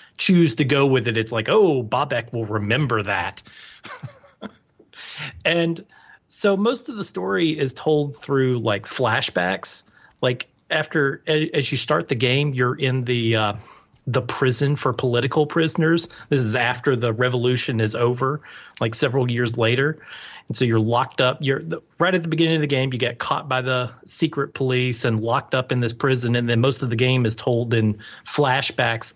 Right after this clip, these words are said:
to the revolution, when they're like, I mean, like, it's,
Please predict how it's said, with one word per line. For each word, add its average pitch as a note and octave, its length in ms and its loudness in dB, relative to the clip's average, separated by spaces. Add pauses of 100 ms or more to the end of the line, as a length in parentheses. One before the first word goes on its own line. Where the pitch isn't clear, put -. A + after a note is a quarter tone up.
(140)
to E3 280 4
the C3+ 100 2
revolution, A#2 800 0 (420)
when A#2 260 4
they're A2 200 4
like, G#2+ 280 0 (880)
I - 80 0
mean, C3+ 220 2
like, A#2+ 380 -2
it's, - 540 -4